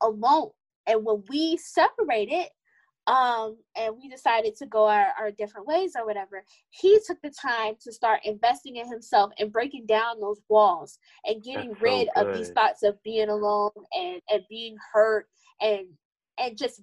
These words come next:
Speaker 1: running from whatever really was terrorizing him. And once he was able to tackle that, he was able to do so much. When I tell you, my friend gained so much weight,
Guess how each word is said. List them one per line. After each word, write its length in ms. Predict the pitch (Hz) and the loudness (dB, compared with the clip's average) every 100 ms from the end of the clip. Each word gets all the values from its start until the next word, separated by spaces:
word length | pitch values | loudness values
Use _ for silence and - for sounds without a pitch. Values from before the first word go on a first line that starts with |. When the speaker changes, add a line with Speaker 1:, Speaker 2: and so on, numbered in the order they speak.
| _ | _
Speaker 1:
running 340 | 254 269 269 233 | 2 2 0 -8
from 160 | 262 220 | -6 -4
whatever 420 | 226 226 226 214 196 233 | 0 2 2 -2 -12 -12
really 360 | 247 233 208 196 | -14 -14 -14 -4
was 360 | 196 196 - _ _ _ | -4 -4 -14 _ _ _
terrorizing 640 | - 311 381 240 214 202 202 | 0 4 4 2 -4 -8 -18
him. 160 | 226 - _ _ _ - - | -20 -20 _ _ _ -14 -6
And 140 | 247 | -2
once 160 | 302 320 | -2 -2
he 80 | 370 | -4
was 140 | 339 - | -2 -2
able 220 | 311 302 285 | -2 -4 -14
to 80 | - | -20
tackle 480 | - 320 359 320 277 | -6 0 2 0 -4
that, 240 | 196 190 - _ _ | -4 -4 -8 _ _
he 100 | 466 | 2
was 100 | 415 - | 2 0
able 220 | 415 427 | 0 0
to 100 | 415 359 | -6 -4
do 140 | 392 403 | -4 -4
so 280 | - 370 359 | 0 0 2
much. 280 | 349 - - | -2 -6 -10
When 100 | 330 | -6
I 120 | 349 359 | -6 -6
tell 200 | 370 403 415 | -2 0 -2
you, 160 | 311 277 | -4 -8
my 160 | 262 294 - | -8 -8 -8
friend 300 | 302 311 311 | -12 -10 -10
gained 320 | 254 269 254 | -12 -12 -14
so 420 | 247 - 262 302 294 | -18 -4 -2 -2 -4
much 280 | 240 269 - - | -8 -8 -12 -20
weight, 360 | 247 262 269 - | -12 -10 -10 -12